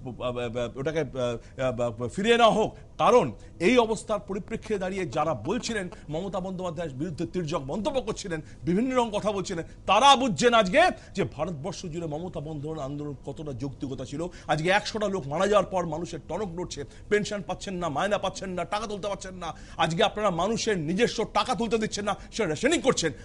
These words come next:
আজকে বোঝা যাচ্ছে মানুষের কি অবস্থা। একবার গিয়ে নক করে দেখুন, বাজারে থলি নিয়ে যারা দাঁড়াচ্ছেন কাটাপোনা কিনতে, তাদের অবস্থাটা বুঝুন। বাড়ি গিয়ে সবজি কিনতে পারছেন না, মাছ কিনতে পারছেন না, দু হাজার টাকা নিয়ে কে ভাঙিয়ে দেবে? ভেবে দেখেছেন এই দুঃখের কথা? চিন্তা করে দেখেছেন? এরা বলি হবে আপনাদের?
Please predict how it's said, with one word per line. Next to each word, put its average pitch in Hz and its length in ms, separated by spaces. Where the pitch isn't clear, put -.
আজকে 131 280
বোঝা 165 220
যাচ্ছে 143 220
মানুষের 127 400
কি 131 80
অবস্থা। 113 300
একবার 147 320
গিয়ে 185 140
নক 156 280
করে 190 140
দেখুন, 180 320
বাজারে 156 340
থলি 196 180
নিয়ে 202 120
যারা 202 100
দাঁড়াচ্ছেন 202 480
কাটাপোনা 190 420
কিনতে, 196 280
তাদের 190 240
অবস্থাটা 202 300
বুঝুন। 190 360
বাড়ি 165 260
গিয়ে 202 120
সবজি 180 300
কিনতে 208 200
পারছেন 208 280
না, 208 180
মাছ 165 260
কিনতে 208 200
পারছেন 208 280
না, 202 220
দু 175 120
হাজার 202 240
টাকা 208 160
নিয়ে 214 120
কে 226 180
ভাঙিয়ে 220 260
দেবে? 196 180
ভেবে 170 180
দেখেছেন 269 320
এই 262 60
দুঃখের 247 260
কথা? 160 180
চিন্তা 196 240
করে 302 120
দেখেছেন? 294 300
এরা 214 160
বলি 208 220
হবে 277 160
আপনাদের? 247 320